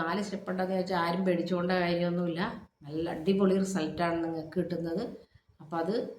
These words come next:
ആ, പിന്നെ നാല് സ്റ്റെപ്പ് ഉണ്ടെങ്കിലും നമുക്ക് അധിക സമയമൊന്നും എടുത്ത്, ആ,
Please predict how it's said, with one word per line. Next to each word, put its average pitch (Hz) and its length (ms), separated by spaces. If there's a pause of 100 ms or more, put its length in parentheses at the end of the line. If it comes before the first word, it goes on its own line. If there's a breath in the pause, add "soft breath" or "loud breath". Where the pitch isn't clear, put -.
(360)
ആ, 165 80 (300)
പിന്നെ 156 280
നാല് 175 300
സ്റ്റെപ്പ് - 280
ഉണ്ടെങ്കിലും 190 400
നമുക്ക് 190 300
അധിക 190 300
സമയമൊന്നും 180 420
എടുത്ത്, 170 240 (320)
ആ, 185 80